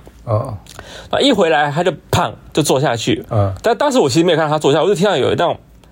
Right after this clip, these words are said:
Speaker 2: 碎裂的声音，就这样啪，这样。
Speaker 1: 那他有，他有意识到这件事吗？
Speaker 2: 我跟你讲，他有，他一碎裂的那一瞬间，突然就看着我。
Speaker 1: 因为我们的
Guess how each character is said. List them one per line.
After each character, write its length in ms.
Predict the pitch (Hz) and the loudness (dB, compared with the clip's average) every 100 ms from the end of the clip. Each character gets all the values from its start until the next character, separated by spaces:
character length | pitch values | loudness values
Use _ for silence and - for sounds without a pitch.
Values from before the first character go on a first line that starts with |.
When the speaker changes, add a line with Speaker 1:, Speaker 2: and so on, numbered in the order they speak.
| - | -14
Speaker 2:
碎 380 | - - 233 156 | -6 0 2 2
裂 180 | 175 143 | 2 2
的 80 | 117 | 2
声 240 | - 131 | 0 0
音， 100 | 127 | 2
就 60 | 151 | 2
这 80 | |
样 100 | 147 123 - | 0 -2 -6
啪， 180 | - 156 - - - | -4 -4 -8 -14 -4
这 80 | |
样。 60 | 139 | -2
Speaker 1:
那 80 | 160 | 0
他 20 | |
有， 260 | 135 120 135 | 0 -2 -4
他 180 | 123 135 | -2 0
有 260 | 113 - 127 - - - - - - | 0 -2 -12 -20 -20 -20 -20 -20 -4
意 120 | 156 | -2
识 240 | 110 - 110 | -2 -2 -2
到 180 | 113 | -2
这 120 | 98 92 | -2 -2
件 200 | 92 85 | -4 -6
事 200 | - 98 | -8 -8
吗？ 60 | 95 | 0
Speaker 2:
我 60 | |
跟 80 | 208 | 0
你 40 | |
讲， 60 | 208 | 0
他 80 | 262 | -2
有， 340 | 220 220 131 | 0 2 2
他 200 | 123 233 | 0 -2
一 100 | 170 | 0
碎 300 | 165 - 226 | 0 2 2
裂 160 | 202 185 | 4 4
的 160 | 135 | 2
那 140 | 135 175 | 2 0
一 40 | |
瞬 220 | 165 170 | 2 0
间， 260 | 147 151 151 | 2 0 0
突 160 | - 247 | 0 0
然 140 | 180 | 2
就 200 | 208 180 | 2 2
看 220 | - 269 | 0 -2
着 160 | 170 156 | 0 0
我。 280 | 120 110 - | 2 0 -2
Speaker 1:
因 80 | 220 | 0
为 80 | 247 | 0
我 60 | |
们 120 | 127 | 2
的 160 | 110 110 | 0 0